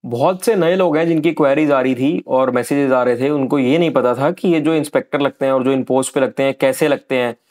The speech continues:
कौन सा एग्जाम होता है, क्या प्रोसेस होती है। तो मैं आज उसी के ऊपर वीडियो बनाऊंगा और आप सब,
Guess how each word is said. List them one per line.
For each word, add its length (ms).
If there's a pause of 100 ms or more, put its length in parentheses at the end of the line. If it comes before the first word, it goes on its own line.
(260)
कौन 240
सा 180
एग्जाम 360
होता 260
है, 220
क्या 220
प्रोसेस 480
होती 240
है। 180 (360)
तो 100
मैं 80
आज 160
उसी 240
के 60
ऊपर 240
वीडियो 280
बनाऊंगा 420 (340)
और 120
आप 120
सब, 220